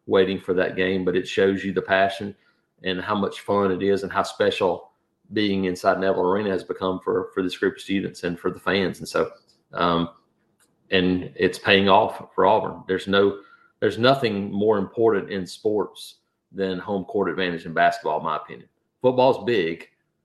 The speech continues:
but it doesn't, it doesn't measure up to basketball, in my opinion. Basketball fans have the most impact that, that of any sport, in my opinion. It's shown up for Auburn time and time again. And, hey, showing up for other pe-,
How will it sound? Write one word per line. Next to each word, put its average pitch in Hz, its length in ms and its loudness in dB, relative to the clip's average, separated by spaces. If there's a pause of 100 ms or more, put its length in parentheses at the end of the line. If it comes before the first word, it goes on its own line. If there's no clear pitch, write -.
(140)
but 98 100 -2
it 90 120 -4
doesn't, 113 420 -2 (100)
it 95 180 -8
doesn't 113 440 -2 (280)
measure 98 440 -2
up 98 160 -2
to - 80 -10
basketball, 80 600 0
in 82 60 -8
my 90 140 -2
opinion. 82 280 -10
Basketball 90 540 0
fans 87 220 -6
have 82 140 -4
the 82 40 -8
most 85 260 -4
impact 85 360 -6
that, - 220 -6
that 85 120 -4
of 82 140 -4
any 80 140 -4
sport, 80 300 -2
in 78 60 -8
my 76 100 -2
opinion. 73 340 -8 (460)
It's - 160 -2
shown 95 280 4
up - 140 2
for 85 120 2
Auburn 87 260 2
time 85 200 -2
and 82 100 -6
time 80 220 -4
again. 87 300 -2
And, - 120 -6 (640)
hey, 90 220 2 (400)
showing 101 240 2
up 110 100 2
for 110 80 4
other 123 140 4
pe-, - 260 -6